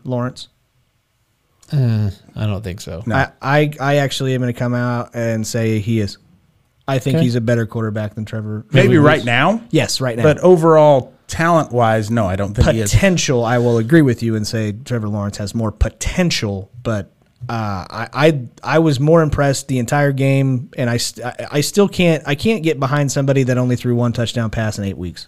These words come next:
Speaker 2: I
Speaker 1: I
Speaker 2: can't
Speaker 1: can't,
Speaker 2: wait
Speaker 1: I
Speaker 2: for
Speaker 1: can't.
Speaker 2: three years down the road when we can actually accurately analyze this whole thing.
Speaker 1: I
Speaker 2: Like,
Speaker 1: agree.
Speaker 2: this is
Speaker 3: Yeah.
Speaker 1: I agree.
Speaker 3: I do think that the, that Zach Wilson is a guy that the Jets can build a team around.
Speaker 1: I do too. I do too.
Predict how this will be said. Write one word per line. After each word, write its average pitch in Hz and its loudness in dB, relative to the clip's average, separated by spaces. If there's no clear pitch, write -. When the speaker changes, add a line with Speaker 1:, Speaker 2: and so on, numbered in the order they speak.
Speaker 2:
I 170 -2
Speaker 1:
I - 2
Speaker 2:
can't 202 -2
Speaker 1:
can't, 139 2
Speaker 2:
wait 107 -4
Speaker 1:
I 98 -12
Speaker 2:
for - -8
Speaker 1:
can't. 95 -6
Speaker 2:
three 117 -2
years 98 -4
down 101 -4
the 95 -6
road 104 -4
when 98 -6
we 95 -4
can 98 -6
actually 95 -6
accurately 101 -2
analyze 98 -2
this 98 -10
whole 95 -8
thing. 101 -10
Speaker 1:
I 190 -4
Speaker 2:
Like, 247 2
Speaker 1:
agree. 247 -2
Speaker 2:
this 151 2
is 92 -6
Speaker 3:
Yeah. 95 -8
Speaker 1:
I 151 0
agree. 151 0
Speaker 3:
I 165 4
do 196 2
think 156 0
that 120 0
the, 110 -4
that 127 -4
Zach 127 2
Wilson 117 -2
is 175 4
a 156 2
guy 135 4
that 123 -2
the 120 -8
Jets 117 -2
can 120 -2
build 110 -2
a 101 -6
team 104 -4
around. 57 -12
Speaker 1:
I 131 0
do 165 2
too. 330 -2
I 123 -6
do 131 -4
too. 120 -6